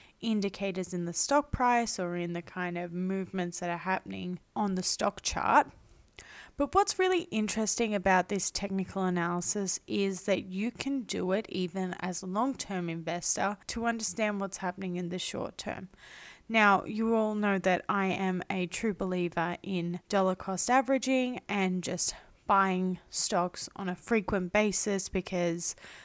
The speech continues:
the stocks that I'm investing in, and specifically E T Fs, which is different to stocks because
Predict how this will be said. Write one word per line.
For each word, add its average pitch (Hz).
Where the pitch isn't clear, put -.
the 190
stocks -
that -
I'm 220
investing 214
in, 208
and 185
specifically 185
E 180
T 180
Fs, -
which 190
is 196
different 196
to 190
stocks -
because 165